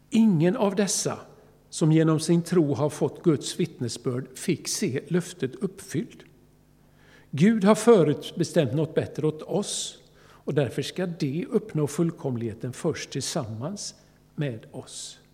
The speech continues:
Här pekar han alltså fram mot en fullkomning, där tiden ska fullbordas, ett hopp.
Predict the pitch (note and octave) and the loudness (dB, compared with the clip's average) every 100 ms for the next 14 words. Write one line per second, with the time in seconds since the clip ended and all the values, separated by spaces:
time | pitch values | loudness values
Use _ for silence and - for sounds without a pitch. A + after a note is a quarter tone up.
0 | _ _ _ _ _ _ _ _ _ _ | _ _ _ _ _ _ _ _ _ _
1 | - - F#3+ E3 C#3+ C3 - - D#3+ A#2 | -14 -2 0 0 -2 -2 -4 -4 -4 -4
2 | - - - - D#3+ B2+ C#3 - C3+ C3 | -10 -18 -12 -4 -2 -4 -8 -8 -6 -6
3 | E3+ - - D#3 - - - B2 - _ | -8 -10 -6 -6 -8 -18 -18 -20 -20 _
4 | _ _ _ _ _ _ _ _ _ - | _ _ _ _ _ _ _ _ _ -6
5 | D#3 - F3+ C#3 C3+ - D#3+ - F3+ B2+ | -6 0 0 0 -2 -2 -2 2 2 2
6 | C3 A#2 A#2+ - D#3 - - - - - | -4 -6 -8 -4 -4 -4 -6 -6 -8 -8